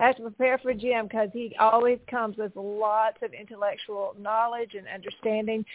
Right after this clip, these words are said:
but you always break it down and you give us these pictures, uh, like a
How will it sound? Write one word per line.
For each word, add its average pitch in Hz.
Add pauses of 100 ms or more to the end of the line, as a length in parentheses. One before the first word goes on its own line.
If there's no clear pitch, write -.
(160)
but 226
you 226
always 254 (100)
break 240
it 214
down 202
and 196
you 196
give 294
us 277 (100)
these 220 (120)
pictures, 180 (380)
uh, 196
like 214
a 208